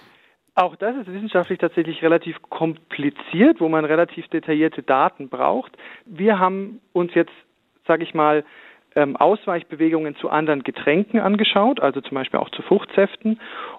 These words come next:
Und da ist es so, dass wir die in den Daten, die wir für Deutschland haben, aus der Einkommen- und Verbraucherstichprobe, dass wir das keine starke Ausweichbewegung sehen. Und es gibt auch internationale Studien, die eben zum Beispiel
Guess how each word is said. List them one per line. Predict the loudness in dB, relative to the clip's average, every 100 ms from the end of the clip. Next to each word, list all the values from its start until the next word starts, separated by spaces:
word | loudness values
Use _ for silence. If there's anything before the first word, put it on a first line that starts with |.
| _
Und | 2 4
da | 4 2
ist | 0 -4
es | -8 -2
so, | 0
dass | 2 2 0
wir | 2 0
die | 0 -4
in | -4 -2
den | 0
Daten, | 2 2 2 -2
die | -6
wir | -4
für | -2
Deutschland | 0 -2 -2 -4
haben, | 0 0 -2
aus | -8
der | -4 -4
Einkommen- | -2 -4 -4
und | -6 -8 _ _ -4
Verbraucherstichprobe, | 0 2 2 -2 -8 -16 -6 -4 0 0 -2 -20 -12
dass | -2
wir | 4
das | 4 2 _ -18 -6
keine | 0 0 2 -2 -2
starke | -6 0 2 2 -2
Ausweichbewegung | -4 -4 -6 -8 -8 -6 -4 -4 -2
sehen. | -2 -2 -6 -14 -18 -12
Und | -6
es |
gibt | 0 2 2
auch | 2
internationale | 0 0 2 0 -2 0 0
Studien, | 0 0 2 4 2 0
die | -2 0
eben | 2 2 0 -6 -20 -20 _ -2
zum |
Beispiel | 2 2 0 -4 -6